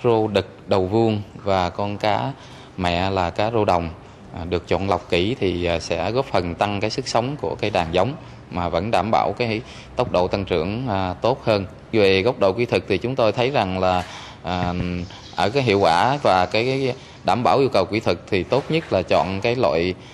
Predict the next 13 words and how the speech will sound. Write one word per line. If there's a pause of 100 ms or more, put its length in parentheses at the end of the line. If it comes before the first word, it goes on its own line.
(260)
cá
giống
kích
cỡ
khoảng
từ
hai
trăm
đến
hai
trăm
năm
mươi